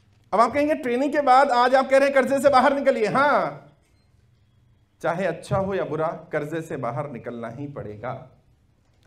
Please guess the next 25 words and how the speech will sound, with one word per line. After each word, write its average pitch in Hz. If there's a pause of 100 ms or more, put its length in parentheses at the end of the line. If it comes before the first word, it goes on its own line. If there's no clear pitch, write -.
(140)
अगर 208
हम 240
हमेशा 220
कर्जे 240
में 226
रहते 202
रहेंगे, 208
तो 220
यकीनन 208
हम 208
दूसरों 185
के 185
लिए 175
कमाते 160
रहेंगे, 160 (100)
और 147
बहुत 170
सारे 156
लोग 160
अपना 147
पूरा 175
जीवन 147
भर 147
कमाते 151
हैं 165